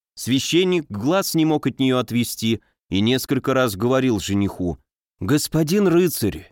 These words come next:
небесная благостыня низошла на вас, вручив вам вчера через меня, недостойного, истинное сокровище. Берегите его, как зеницу ока,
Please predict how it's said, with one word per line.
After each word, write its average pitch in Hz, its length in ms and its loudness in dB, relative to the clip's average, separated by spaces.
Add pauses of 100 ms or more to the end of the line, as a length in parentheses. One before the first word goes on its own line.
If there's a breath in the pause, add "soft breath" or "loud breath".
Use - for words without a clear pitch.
небесная 139 680 2
благостыня 143 880 2
низошла 107 640 2
на 92 140 2
вас, 82 440 -4
вручив 117 600 0
вам 120 180 2
вчера 123 380 0
через 110 340 -2
меня, 120 380 2
недостойного, 117 1000 0 (260 soft breath)
истинное 135 600 2
сокровище. 143 1000 -2 (520)
Берегите 151 680 2
его, 151 220 2
как 139 220 0
зеницу 135 540 2
ока, 127 420 2